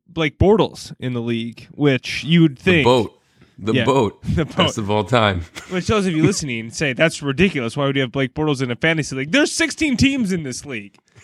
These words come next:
Speaker 2: <laughs>
Speaker 1: The other quarterbacks I could have picked up were, like, Nick Foles, uh, I don't even think Ryan Fitzpatrick was available. I, it, it's, like, bottom of the barrel, like,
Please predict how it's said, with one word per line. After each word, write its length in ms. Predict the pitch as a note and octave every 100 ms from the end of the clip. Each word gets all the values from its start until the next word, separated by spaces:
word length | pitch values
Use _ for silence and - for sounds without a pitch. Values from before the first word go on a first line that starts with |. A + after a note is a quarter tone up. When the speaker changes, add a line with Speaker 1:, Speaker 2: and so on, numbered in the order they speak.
| -
Speaker 2:
<laughs> 80 | D5 - D#5 - C#5 D#4 - - - _ - _ - _ -
Speaker 1:
The 160 | G3+
other 240 | - A#3+ B3
quarterbacks 520 | B3 A#3 A3+ A3 -
I 80 | G3
could 180 | A3+ G3
have 100 | -
picked 240 | G#3 F#3
up 260 | A3 G3+ -
were, 100 | F3+
like, 240 | F3 F3
Nick 280 | D3+ F3 G#3
Foles, 800 | - G3+ F#3+ F#3 F#3 F#3 - - _ _ _ -
uh, 380 | C#3 C#3 C3+ C3
I 80 | D#3+
don't 100 | G3+
even 140 | G3+ G3
think 120 | E3+
Ryan 260 | E3 E3+
Fitzpatrick 540 | E3 E3 - E3+ F3 F3
was 140 | E3+
available. 760 | D#3+ D3+ E3 F3 E3 F3 F3+ F3+
I, 320 | D#3+ D#3+ D3+ B2
it, 320 | C#3 D3+ F#3+ - _ _ -
it's, 260 | F3+ F3
like, 320 | F3+ F3 D3
bottom 320 | C3 E3 D#3+ D#3
of 60 |
the 60 | D3+
barrel, 420 | C#3 C3 A2 A2+
like, 160 | -